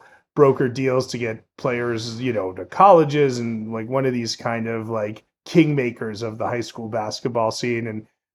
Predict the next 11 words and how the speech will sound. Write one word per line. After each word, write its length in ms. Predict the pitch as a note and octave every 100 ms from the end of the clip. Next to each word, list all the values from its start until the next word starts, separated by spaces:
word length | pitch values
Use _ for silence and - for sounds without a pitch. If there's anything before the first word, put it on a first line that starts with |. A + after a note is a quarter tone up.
| -
uh, 460 | C3+ A#2 G#2+ G#2 G2+
you 120 | D3
know, 200 | B2 G2+
ended 280 | A2+ C#3 A#2+
up 280 | A#2+ A2 -
working 380 | A2+ G#2+ A#2+ G#2+
with 140 | G#2+
a 60 | G#2+
lot 260 | G#2 G#2+
of 60 | G#2
different 380 | G#2+ A#2 G#2+